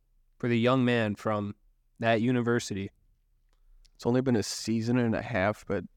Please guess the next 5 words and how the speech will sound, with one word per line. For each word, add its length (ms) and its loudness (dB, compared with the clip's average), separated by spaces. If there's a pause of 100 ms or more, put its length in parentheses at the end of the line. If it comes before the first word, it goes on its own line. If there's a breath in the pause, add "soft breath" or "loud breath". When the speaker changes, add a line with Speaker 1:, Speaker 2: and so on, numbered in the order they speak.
Speaker 2:
T 200 -2
J 260 0
Hawkinson? 800 -6 (960)
Speaker 1:
Uh, 340 0 (160)
no. 360 2